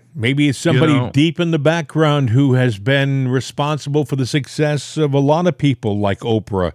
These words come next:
Speaker 1: and Obama and, and the like, you know? I
Speaker 2: And
Speaker 1: mean,
Speaker 2: she's playing the card in Doctor Oz because, um,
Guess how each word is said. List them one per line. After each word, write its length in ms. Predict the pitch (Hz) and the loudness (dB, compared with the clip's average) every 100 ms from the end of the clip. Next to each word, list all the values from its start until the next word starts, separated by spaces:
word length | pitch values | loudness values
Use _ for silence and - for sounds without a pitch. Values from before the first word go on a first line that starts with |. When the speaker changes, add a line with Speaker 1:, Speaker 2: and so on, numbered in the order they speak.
| _ _ _ - | _ _ _ -6
Speaker 1:
and 140 | 107 | -2
Obama 640 | 110 98 113 110 104 90 78 _ _ _ _ - | 0 0 -2 0 -2 -4 -6 _ _ _ _ -4
and, 260 | 98 104 - | -2 -2 -4
and 240 | 98 92 | -6 -4
the 60 | 92 | -4
like, 480 | 90 82 65 _ 110 | -4 -6 -8 _ -8
you 80 | |
know? 220 | 107 143 165 | -4 -2 -2
I 40 | |
Speaker 2:
And 80 | 135 | 0
Speaker 1:
mean, 80 | 139 | 0
Speaker 2:
she's 200 | 131 - | -2 -4
playing 340 | 143 175 165 | -4 -2 -2
the 100 | 113 | -2
card 320 | 127 165 185 | -2 -2 -2
in 160 | 107 92 | -2 0
Doctor 400 | 110 113 98 98 | -2 -2 -2 -2
Oz 420 | 143 156 101 82 | -2 -2 -4 -6
because, 640 | 95 85 110 104 101 73 | -8 -6 -4 -2 -4 -4
um, 380 | 101 95 87 76 | -4 -4 -4 -8